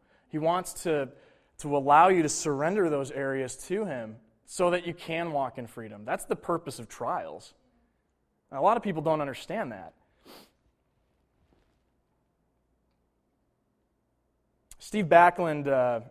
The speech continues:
he, uh, was a pastor, former pastor over at Bethel Church in, uh, California.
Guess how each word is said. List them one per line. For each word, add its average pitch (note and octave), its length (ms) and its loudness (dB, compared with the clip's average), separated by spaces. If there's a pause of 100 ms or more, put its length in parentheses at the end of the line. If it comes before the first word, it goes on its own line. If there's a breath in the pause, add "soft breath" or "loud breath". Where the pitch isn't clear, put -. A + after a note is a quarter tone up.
(220)
he, D3 280 0
uh, B2 280 4 (600)
was - 100 -16
a C3+ 40 -10
pastor, C#3 580 0 (440)
former D#3+ 320 -4
pastor B2 460 -6
over B2 240 -6
at A2+ 100 -10
Bethel A#2 280 -6
Church B2+ 360 -12
in, A2+ 220 -14
uh, G#2+ 220 -16
California. B2 640 -6